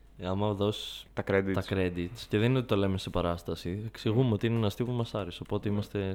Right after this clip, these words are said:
Speaker 1: safe.
Speaker 2: Θες να ξεκινήσεις ή να πω εγώ;
Speaker 1: Πες
Speaker 2: Θες το
Speaker 1: εσύ.
Speaker 2: ωραία, οκ.
Speaker 1: Περιμένω εδώ και καιρό να το ακούσω.
Speaker 2: Ναι. Εμένα είναι από του Λούι,
Speaker 1: Ναι.
Speaker 2: φυσικά. Είναι ο αγαπημένος μου κωμικός.
Speaker 1: Και εμένα.
Speaker 2: Ναι.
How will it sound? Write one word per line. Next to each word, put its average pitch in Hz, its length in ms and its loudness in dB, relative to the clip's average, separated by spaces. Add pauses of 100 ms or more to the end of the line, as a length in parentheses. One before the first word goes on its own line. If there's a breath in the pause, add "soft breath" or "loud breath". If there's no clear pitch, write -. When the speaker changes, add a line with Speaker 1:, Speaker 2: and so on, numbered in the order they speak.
(120)
Speaker 1:
safe. 90 360 -4
Speaker 2:
Θες 117 220 2
να 120 80 4
ξεκινήσεις 110 640 2 (200)
ή 113 60 -4
να 104 140 0
πω 92 120 0
εγώ; 87 320 -2
Speaker 1:
Πες 101 100 0
Speaker 2:
Θες 95 140 -2 (100)
το 98 80 -2
Speaker 1:
εσύ. 98 180 -4
Speaker 2:
ωραία, 90 300 0
οκ. 101 100 -8
Speaker 1:
Περιμένω 95 500 0 (140)
εδώ 95 180 0
και 95 140 -4
καιρό 92 280 2
να 87 120 0
το 90 60 -2
ακούσω. 87 340 -6 (100)
Speaker 2:
Ναι. 95 180 2 (240)
Εμένα 123 320 8
είναι 120 100 6
από 123 100 0
του 110 120 2
Λούι, 95 440 6
Speaker 1:
Ναι. 95 260 -2
Speaker 2:
φυσικά. 113 600 0 (580 loud breath)
Είναι 101 80 2
ο - 20 6
αγαπημένος 98 420 4
μου 98 100 2
κωμικός. - 600 0
Speaker 1:
Και - 100 -2
εμένα. 92 340 2 (220)
Speaker 2:
Ναι. 95 240 -2